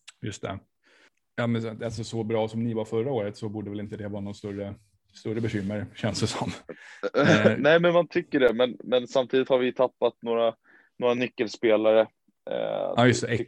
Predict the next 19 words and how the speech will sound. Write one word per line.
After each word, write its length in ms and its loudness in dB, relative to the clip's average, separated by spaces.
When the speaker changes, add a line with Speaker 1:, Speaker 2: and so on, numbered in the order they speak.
Speaker 2:
klubbar 180 4
Speaker 1:
Bulut. 80 6
Speaker 2:
högre 280 4
upp. 100 -2
Speaker 1:
Just 200 -6
det. 160 -6
Speaker 2:
Exakt. 480 -6
Ekin 580 -2
och, 520 -2
och 100 2
Isak 440 0
Hian 520 0
gick 240 -12
ju 40 -8
till, 380 -6
till 140 -6
Djurgården. 480 0
Speaker 1:
Just 200 -6
det. 200 -4